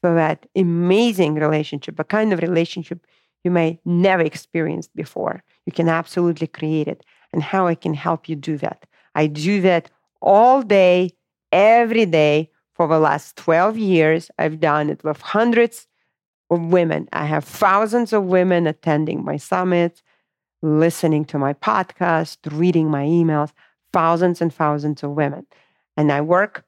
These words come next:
with handful of women that I know I can guarantee result one hundred percent of. This is not for everyone. I am selective who I work with. So if we have a right fit,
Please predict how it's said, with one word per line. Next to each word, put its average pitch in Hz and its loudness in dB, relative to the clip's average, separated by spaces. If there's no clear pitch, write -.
with 165 0
handful 185 -2
of 165 0
women 151 0
that 156 2
I 156 0
know 180 2
I 151 0
can 151 -6
guarantee 151 0
result 147 -2
one 156 0
hundred 156 -2
percent 165 -6
of. - -6
This 147 -6
is 170 0
not 170 0
for - -2
everyone. 165 0
I 143 -8
am 147 -2
selective 175 -2
who 185 -4
I 165 -2
work 147 -6
with. 196 -2
So 151 -2
if 143 -4
we 170 2
have 226 2
a 240 2
right 220 0
fit, - -2